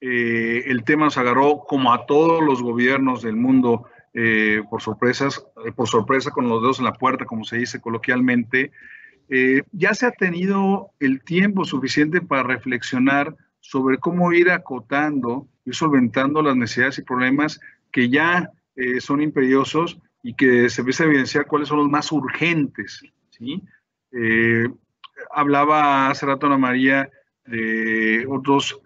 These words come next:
países donde ha habido ya políticas de estímulo, de reactivación, eh, también de, de contingencia. Entonces, yo lo, yo lo que diría, eh, solamente para puntualizar, es que tenemos que crear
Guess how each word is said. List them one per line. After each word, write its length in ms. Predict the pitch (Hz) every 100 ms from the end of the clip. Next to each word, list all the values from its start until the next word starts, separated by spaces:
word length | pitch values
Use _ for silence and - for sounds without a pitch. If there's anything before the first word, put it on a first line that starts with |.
| _ _
países 480 | 123 127 135 147 131
donde 500 | 127 120 117 117 120
ha 60 | 127
habido 180 | 135
ya 100 | 135
políticas 600 | 135 127 127 127 131 123 117
de 120 | 110
estímulo, 920 | 107 - 147 156 143 131 127 123 123
de 160 | 113
reactivación, 1120 | 110 107 - 110 107 110 - 127 127 131 139 - _ _ _
eh, 300 | 117 113 110 107
también 480 | 117 117 120 127 127
de, 340 | 120 117 117
de 140 | 120 113
contingencia. 840 | 117 113 120 127 151 135 135 131 - _ _ _
Entonces, 240 | - 190 185
yo 80 | 220
lo, 120 | 220
yo 160 | 180 233
lo 160 | 262
que 100 | -
diría, 560 | 180 160 160 170 175 180 - _ _ _ _ _ -
eh, 340 | 131 127 131 131 _ _ _ -
solamente 320 | - 147 151 147
para 200 | 143 123
puntualizar, 540 | 127 131 143 - 151
es 180 | 156 -
que 100 | 156
tenemos 320 | 151 160 160
que 140 | 143
crear 420 | - 135 147 143